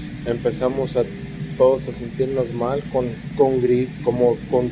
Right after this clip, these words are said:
gripa se puede decir, ah, diarrea nos dio, vómito, ah, yo tuve fiebre de ciento cinco punto nueve, mi esposa también empezó a sentir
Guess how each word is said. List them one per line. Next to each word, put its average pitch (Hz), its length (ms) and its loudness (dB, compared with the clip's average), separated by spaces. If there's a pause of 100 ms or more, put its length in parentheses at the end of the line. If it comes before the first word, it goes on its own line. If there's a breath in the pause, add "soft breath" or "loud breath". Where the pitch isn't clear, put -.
(120)
gripa 131 440 4
se 131 120 -4
puede 131 340 6
decir, 135 580 2 (240)
ah, 117 440 2
diarrea 123 560 6
nos 127 260 -2
dio, 123 400 0 (840)
vómito, 135 720 4 (300)
ah, 120 160 0
yo 123 160 4
tuve 127 320 4
fiebre 131 380 4
de 120 100 2
ciento 131 300 0
cinco 131 320 -4
punto 127 360 -6
nueve, 139 400 4 (320)
mi 120 760 0
esposa 123 400 -4
también 127 360 0
empezó 127 320 -2
a 120 40 -2
sentir 131 480 0